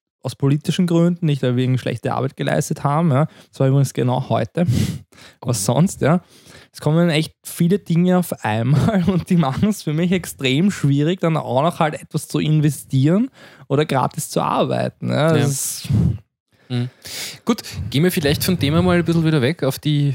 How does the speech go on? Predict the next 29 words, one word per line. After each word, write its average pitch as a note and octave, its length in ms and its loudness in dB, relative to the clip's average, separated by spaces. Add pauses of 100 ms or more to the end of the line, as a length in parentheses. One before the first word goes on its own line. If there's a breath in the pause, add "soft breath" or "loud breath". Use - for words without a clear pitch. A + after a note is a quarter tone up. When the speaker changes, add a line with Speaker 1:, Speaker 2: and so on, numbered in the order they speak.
(140)
Speaker 2:
inzwischen D3+ 480 0
gekommenen C3+ 440 -2
Fragen. G2 480 -2 (240)
Speaker 1:
Hm. G#3+ 80 -4
Speaker 2:
Und C3+ 140 0
zwar, A2 260 0
äh, D3+ 80 -4 (200)
dann A2+ 440 0
kommen C3+ 280 -2
wir A#2+ 80 0
mal G#2 60 2
von G#2+ 220 -4
Error A2+ 240 0
vier - 180 -4
null A2 140 0
vier. C#3 260 -2 (360 loud breath)
Was - 400 -2
wäre G#2+ 180 -2
der G2+ 80 -2
beste - 400 -4
und D#3 160 -2
was G#2 200 -4
der - 100 0
schlechteste - 640 -2
Fall, G2 280 -4
wie G2+ 40 -10
es G2+ 120 -4
ausgehen F#2+ 460 -8
könnte? F#2+ 560 -6